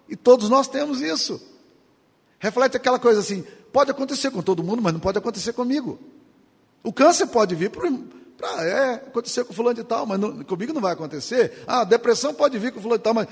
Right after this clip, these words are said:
comigo não vai acontecer. "Por que comigo, pastor? Por que que aconteceu comigo?" A pergunta talvez não seja, "Por que comigo?" A pergunta talvez é, "Por que não comigo?" Por que não comigo?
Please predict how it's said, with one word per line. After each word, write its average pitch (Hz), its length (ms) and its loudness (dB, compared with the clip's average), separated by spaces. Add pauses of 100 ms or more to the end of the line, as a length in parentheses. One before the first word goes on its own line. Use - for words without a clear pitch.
(140)
comigo 233 280 -6
não 233 80 -6
vai 208 120 2
acontecer. 185 420 -8 (400)
"Por 311 140 -4
que 294 120 -2
comigo, 254 440 -4
pastor? 190 320 -2
Por 262 120 -8
que 285 140 -4
que 262 60 -8
aconteceu 254 360 -6
comigo?" 226 380 -6 (880)
A - 60 -12
pergunta 320 380 -6
talvez 208 360 0
não 202 100 -6
seja, 175 380 -2
"Por - 400 -10
que 220 180 4
comigo?" 175 580 -4
A 156 60 -6
pergunta 262 340 -2
talvez 214 380 0
é, 208 120 2
"Por - 380 -12
que 392 140 -2
não 262 160 -2
comigo?" 151 420 -2 (2750)
Por 392 120 0
que 381 100 4
não 302 160 8
comigo? 269 460 0